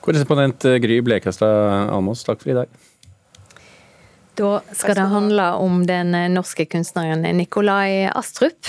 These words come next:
Speaker 2: Da han ble presentert i stor utstilling i London i tjue seksten, skrev avisa The Guardian at han burde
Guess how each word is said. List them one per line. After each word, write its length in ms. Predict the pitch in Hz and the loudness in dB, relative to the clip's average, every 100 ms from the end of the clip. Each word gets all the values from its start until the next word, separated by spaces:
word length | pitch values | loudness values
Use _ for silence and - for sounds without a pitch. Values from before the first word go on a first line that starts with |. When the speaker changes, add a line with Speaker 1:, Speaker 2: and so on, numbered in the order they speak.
| - - - - | -14 -14 -10 -2
Speaker 2:
Da 80 | 185 | 0
han 300 | 175 160 156 | 0 0 0
ble 220 | 156 151 | -2 -2
presentert 840 | - 165 170 170 190 156 - - 180 | -4 -4 -2 0 0 0 -4 -8 -2
i 260 | 170 165 165 | -2 0 -4
stor 300 | - 233 202 | -2 0 2
utstilling 460 | 247 - 180 170 180 - | 0 0 -2 -2 -2 0
i 240 | 214 214 | 2 4
London 480 | 247 262 190 185 254 | 2 2 2 0 0
i 140 | 240 220 | 0 0
tjue 320 | - 240 226 | 0 2 0
seksten, 540 | - 220 - - 196 202 | -2 -6 -6 -2 -2 -2
skrev 380 | - 196 170 165 | -4 -2 -2 -2
avisa 600 | 170 165 - 160 156 160 | -2 -2 -4 -4 -2 -4
The 80 | 170 | -2
Guardian 460 | 277 220 196 233 202 | 0 0 0 -2 -4
at 140 | - | -4
han 220 | 196 190 - - | -2 -2 -4 -2
burde 520 | 214 247 214 180 | 0 0 0 0